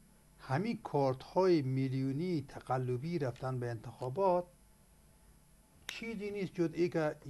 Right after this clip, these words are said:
یک بدنامی و یک بدبختی دیگه به افغانستان بار بیاره.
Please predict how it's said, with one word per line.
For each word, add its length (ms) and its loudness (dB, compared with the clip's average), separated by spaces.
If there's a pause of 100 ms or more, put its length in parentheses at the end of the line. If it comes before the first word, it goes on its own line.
یک 220 2
بدنامی 580 -2
و 80 0
یک 180 0
بدبختی 480 -6
دیگه 200 -4
به 100 -4
افغانستان 520 -12
بار 180 -8
بیاره. 120 -20